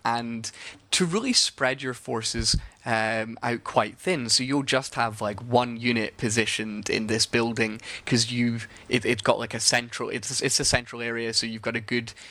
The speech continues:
good view of the battlefield, and you've maybe got that just a little bit better chance of getting that, um, that airdrop. But then, you know, if you've got, like, three German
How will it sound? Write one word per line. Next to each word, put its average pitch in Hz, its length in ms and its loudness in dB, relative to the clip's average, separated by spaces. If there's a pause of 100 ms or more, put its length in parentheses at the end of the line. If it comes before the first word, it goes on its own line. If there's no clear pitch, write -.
(140)
good 120 180 -2
view 120 320 2
of 113 100 -4
the 113 80 0
battlefield, 113 840 -2
and 110 140 -6
you've 110 160 -10
maybe 113 240 2
got 107 240 -4
that - 180 -2
just - 220 -4
a 156 80 -4 (100)
little 175 160 0
bit 147 220 -2
better 127 240 0
chance 120 400 -4
of 110 100 -10
getting 117 440 -2 (400)
that, 110 300 2
um, 107 520 -6 (260)
that - 180 0
airdrop. 123 520 0 (340)
But 160 140 2
then, 170 180 2
you 170 140 -6
know, 127 160 0
if 135 160 -4
you've 156 120 -6
got, 143 200 2
like, 117 200 -6
three 143 600 -4
German 127 680 0